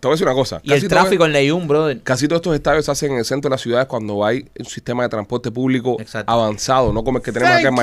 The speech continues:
Speaker 1: Miami, que no hay.
Speaker 3: Thank you.
Speaker 1: You're welcome, you're welcome.
Speaker 3: Y en Europa hay, hay un sistema
Speaker 1: Sí.
Speaker 3: muy bueno.
Speaker 1: Yo Europa, eh, eh, cuando las veces que he ido a, a ver el Real Madrid en el, en el Bernabéu, hay veinte mil formas de llegar. Hay metros que te dejan fuera del
Speaker 3: Brother,
Speaker 1: estadio.
Speaker 2: Como el Yankee
Speaker 3: Cua-,
Speaker 2: Stadium también.
Speaker 3: Cuando
Speaker 1: Yankee
Speaker 3: yo
Speaker 1: Stadium.
Speaker 3: estuve en el, en el Wembley, y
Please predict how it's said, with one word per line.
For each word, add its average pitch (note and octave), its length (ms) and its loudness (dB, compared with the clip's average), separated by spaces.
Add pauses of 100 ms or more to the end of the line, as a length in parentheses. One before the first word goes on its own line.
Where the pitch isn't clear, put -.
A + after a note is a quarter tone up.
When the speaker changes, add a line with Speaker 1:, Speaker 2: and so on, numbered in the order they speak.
Speaker 1:
Miami, C3 260 2
que A#2+ 180 -4
no A#2+ 120 0
hay. B2+ 200 2
Speaker 3:
Thank G3 140 -10
you. G#3+ 120 -4
Speaker 1:
You're C#3 180 4
welcome, D3 380 2
you're G#3+ 180 4
welcome. D3 320 4
Speaker 3:
Y B3 40 4
en B3 100 2
Europa B3+ 640 2
hay, A#3 180 -2
hay A#3 200 -4
un C4+ 80 -8
sistema C4 500 -4
Speaker 1:
Sí. G#2+ 540 -2
Speaker 3:
muy A#3 220 -4
bueno. B3+ 540 -6
Speaker 1:
Yo A2+ 140 -2
Europa, C#3 560 4
eh, A#2 420 2
eh, G#2 320 -6
cuando A2 300 -4
las A2 240 -2
veces C3+ 240 -2
que C3+ 80 -2
he C3 60 2
ido C#3+ 240 2
a, A2+ 320 0
a - 20 0
ver B2+ 140 0
el C3 80 0
Real C#3 140 2
Madrid C3+ 280 2
en C#3 80 2 (100)
el, - 80 -4
en A#2+ 120 0
el A#2 60 0
Bernabéu, B2 520 2 (220)
hay G#2 100 -4
veinte B2 300 0
mil C3 120 0
formas C3 260 -2
de A2 80 -2
llegar. B2 180 -2 (100)
Hay A#2 140 0
metros C3 420 2
que B2+ 80 -4
te A#2+ 80 -2
dejan B2 160 0
fuera G#3+ 140 2
del B3+ 80 4
Speaker 3:
Brother, A3+ 160 2
Speaker 1:
estadio. C#3 260 4
Speaker 2:
Como D3 260 4
el C#3 160 2
Yankee D#3+ 260 2
Speaker 3:
Cua-, - 20 -
Speaker 2:
Stadium D#3+ 400 2
también. - 240 2
Speaker 3:
Cuando - 160 2
Speaker 1:
Yankee G#3+ 100 0
Speaker 3:
yo B3+ 60 4
Speaker 1:
Stadium. B3+ 240 4
Speaker 3:
estuve C4+ 200 0
en B3 100 -4
el, G#3+ 240 -2
en G3 200 -8
el G3 120 -6
Wembley, G3+ 460 -4
y F3 380 -10